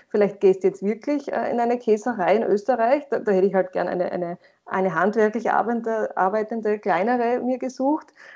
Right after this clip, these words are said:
Dann habe ich überlegt, "Na gut, aber Wein war auch so ein spannendes Thema." Das hat, ich habe auch meine, ähm, Masterarbeit über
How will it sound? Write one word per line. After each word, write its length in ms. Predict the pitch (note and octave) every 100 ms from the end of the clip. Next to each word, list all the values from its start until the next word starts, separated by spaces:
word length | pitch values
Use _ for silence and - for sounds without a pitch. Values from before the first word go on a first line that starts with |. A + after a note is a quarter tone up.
| -
Dann 120 | G3+
habe 80 | G3+
ich 60 | G3+
überlegt, 340 | G#3 G3 G3+
"Na 80 | G#3
gut, 260 | G3+ C#4+ -
aber 300 | F#3+ F#3+ E3
Wein 340 | - C4 B3
war 140 | G#3
auch 100 | G#3
so 140 | - A3
ein 100 | B3
spannendes 480 | - G3 G#3 A#3+ A#3+
Thema." 220 | G#3 G#3+
Das 80 | G#3+
hat, 100 | G#3 -
ich 120 | G3+
habe 160 | G#3+ G3+
auch 240 | G3+ -
meine, 440 | G3 F#3 F#3 F3+ -
ähm, 380 | F3+ E3+ E3 E3+ -
Masterarbeit 920 | F#3 F#3+ B3 - - E3+ E3+ F#3+ G#3+ -
über 400 | F#3+ F#3 F3+